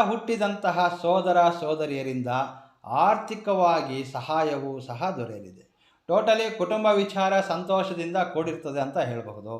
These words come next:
ನಿರುದ್ಯೋಗಿಗಳು ಯಾರು ಉದ್ಯೋಗಕ್ಕಾಗಿ ಪ್ರಯತ್ನವನ್ನು ಮಾಡ್ತಿದ್ದೀರಿ, ಈ ನವೆಂಬರ್ ಎರಡು ಮತ್ತು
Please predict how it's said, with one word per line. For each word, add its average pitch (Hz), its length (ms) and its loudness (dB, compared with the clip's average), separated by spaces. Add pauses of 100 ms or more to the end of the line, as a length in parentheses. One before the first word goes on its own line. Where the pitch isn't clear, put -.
(1000)
ನಿರುದ್ಯೋಗಿಗಳು 220 1000 2 (140)
ಯಾರು 226 440 2 (120)
ಉದ್ಯೋಗಕ್ಕಾಗಿ 185 920 2
ಪ್ರಯತ್ನವನ್ನು 156 600 0
ಮಾಡ್ತಿದ್ದೀರಿ, 127 760 -4 (560)
ಈ 190 120 -2 (200)
ನವೆಂಬರ್ 165 560 2 (760)
ಎರಡು 220 380 6 (100)
ಮತ್ತು 226 300 0